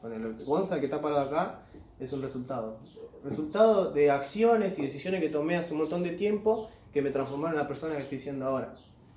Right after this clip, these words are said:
Entonces soy un resultado. ¿Es el resultado que yo quería? No sé.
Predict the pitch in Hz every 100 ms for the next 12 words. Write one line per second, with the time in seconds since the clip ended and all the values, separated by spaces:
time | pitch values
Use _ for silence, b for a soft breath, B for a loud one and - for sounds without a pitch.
0 | B B B B B - 113 113 131 175
1 | 165 180 165 127 123 110 107 104 - -
2 | 190 190 180 170 185 185 160 180 160 196
3 | 240 - - - - - - - - -
4 | - - 123 120 151 151